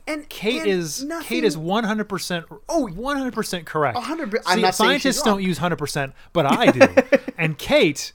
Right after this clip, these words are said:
Speaker 2: is a hundred percent correct in this, in that this is, this is just, it's so derivative. It's not even, it's not
Speaker 1: I,
Speaker 2: even interesting
Speaker 1: hold on,
Speaker 2: derivative. It's not
Speaker 1: but
Speaker 2: even like,
Speaker 1: wait.
Speaker 2: "Oh, they were clever for taking it from this other source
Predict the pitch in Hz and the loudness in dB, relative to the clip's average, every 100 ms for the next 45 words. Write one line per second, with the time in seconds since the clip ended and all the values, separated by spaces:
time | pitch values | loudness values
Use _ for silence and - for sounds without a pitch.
0 | _ _ - 175 165 202 208 190 175 - | _ _ -8 -2 0 0 -2 -6 -6 0
1 | 165 - 131 107 - - 160 160 - 135 | 0 0 -6 -8 -12 -8 -6 -6 -8 -8
2 | 254 294 214 - _ _ 214 - 226 254 | -6 -6 -8 -14 _ _ -12 -10 -10 -10
3 | - _ _ - - - 240 226 233 240 | -10 _ _ -12 -8 -6 -6 -6 -4 -4
4 | 254 226 139 - 180 220 247 262 226 208 | -2 -4 -4 -8 -10 -6 -4 -4 -4 -6
5 | - - - - - 208 190 269 269 320 | -12 -20 -20 -20 -16 -8 -6 -4 -4 -6
6 | 349 311 - 202 - 143 123 113 147 - | -6 -6 -2 0 2 0 -2 -8 -2 2
7 | 311 302 294 285 185 - - 320 330 302 | 2 0 0 2 2 -2 -4 -2 2 2
8 | 269 - 311 339 285 226 220 - - 247 | 0 2 2 4 4 4 0 -14 -12 -8
9 | 233 285 302 269 247 - 233 220 214 247 | -6 -6 -6 -6 -6 -6 -8 -8 -8 -8
10 | 302 262 226 - - - - 302 302 233 | -4 -2 -4 -10 -14 -10 -4 -2 -2 -2